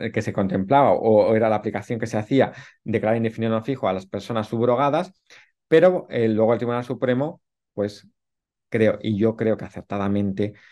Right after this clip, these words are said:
no ha determinado que la persona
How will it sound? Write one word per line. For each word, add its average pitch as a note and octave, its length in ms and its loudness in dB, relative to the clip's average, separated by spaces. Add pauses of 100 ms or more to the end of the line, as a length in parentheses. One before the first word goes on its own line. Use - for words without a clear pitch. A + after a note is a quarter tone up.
(300)
no A#2+ 440 2
ha A#2 80 2
determinado G2+ 720 -2
que G2 280 -4 (140)
la G2 240 -8
persona G2 760 -2